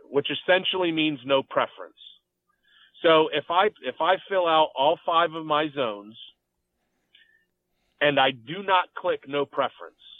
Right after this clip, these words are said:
and my name would come up in the drawing, but all four of my, or all five of my previous, um, zone choices are filled, I do not get a tag.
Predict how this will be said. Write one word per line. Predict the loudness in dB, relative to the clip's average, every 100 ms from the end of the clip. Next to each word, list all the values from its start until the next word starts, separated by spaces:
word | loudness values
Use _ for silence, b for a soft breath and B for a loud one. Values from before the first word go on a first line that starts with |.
| -20 _ _ _ _ _ _ _ _ _ _ _ _ _ -6
and | -2 0 -2 -8 -14
my | -4 0 2 0
name | -2 -4 -4
would | -6 -6 -4
come | -2
up | -2 -4
in | -8
the | -8
drawing, | -8 -4 -2 -4 -10 -20 _ _ _ _ _ _ _ _ _
but | 4 4 4 _ _ _
all | -4 -2 -2 -4
four | -2 2 2
of | 2 -2
my, | -4 -2 -2
or | 2
all | 2 2
five | 0 0 0
of | -4
my | -4 -2 -2 -6
previous, | -8 -8 -6 -4 -6 -6 -20 _ -8
um, | -6 -6 -6
zone | 0 0 0
choices | -6 -8 -6 -6
are | -6 0
filled, | 4 4 2 _ _ _ _ _ _ _ _ _ 2
I | 2
do | 2 -2
not | -2 -4 -6
get | -12
a | -12 -12
tag. | -12 -14